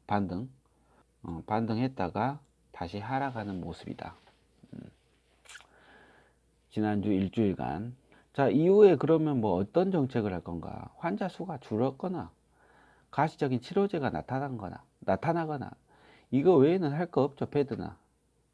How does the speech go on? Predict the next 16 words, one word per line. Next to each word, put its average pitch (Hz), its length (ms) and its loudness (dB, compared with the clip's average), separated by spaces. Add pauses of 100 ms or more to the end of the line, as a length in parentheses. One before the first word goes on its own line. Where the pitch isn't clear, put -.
(280)
미국 113 380 2
의회에서나. 95 680 2 (480)
이제 123 140 -2
할 151 220 0
거는 208 280 2
이제 139 140 2
정책을 165 640 4
효율적으로 247 760 2
지-, - 120 -16 (140)
지-, - 380 -2
그동안 156 600 6
양적 95 380 2
완화라든지 113 800 0 (480)
회사채 165 380 -2
매입, 92 340 0 (100)
그리고 127 520 0